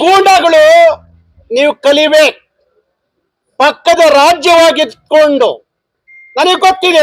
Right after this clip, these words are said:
ನನಗೆ ಅರಿವಿದೆ, ಅಲ್ಲಿ ಕನ್ನಡಿಗರು ಇದ್ದಾರೆ. ಆಗತ್ತ ಇಲ್ಲಿ ಕನ್ನಡ ಮಾತಾಡ್ದವ್ರ ಮೇಲೆ ಗುಂಡಾಗಿರಿ ಮಾಡೋದು,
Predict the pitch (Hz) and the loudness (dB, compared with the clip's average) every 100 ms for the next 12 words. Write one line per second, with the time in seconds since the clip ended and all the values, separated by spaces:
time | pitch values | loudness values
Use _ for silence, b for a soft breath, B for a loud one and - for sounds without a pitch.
0 | 294 311 320 330 381 381 330 196 - _ | 0 0 0 0 0 0 0 -2 -6 _
1 | _ _ _ - 277 294 294 277 294 320 | _ _ _ -6 -2 -2 -2 -2 -2 -2
2 | 302 302 262 285 285 233 151 _ _ _ | -2 -4 -2 -2 0 0 -4 _ _ _
3 | _ _ _ _ 214 294 339 349 349 349 | _ _ _ _ -2 0 2 0 0 0
4 | 349 359 349 302 - _ _ _ _ _ | 0 2 2 -2 -6 _ _ _ _ _
5 | 285 349 381 392 381 370 302 - _ - | -4 -2 0 0 0 -2 -4 -10 _ -6
6 | 285 302 320 311 285 277 277 294 330 330 | -4 -2 -2 -2 0 -2 -2 -2 -2 0
7 | 320 311 294 294 277 269 220 - _ _ | 0 0 0 -2 -2 -2 -2 -8 _ _
8 | _ _ _ _ 220 294 339 381 370 349 | _ _ _ _ -4 0 0 0 0 0
9 | 339 311 294 277 247 | 0 0 0 0 0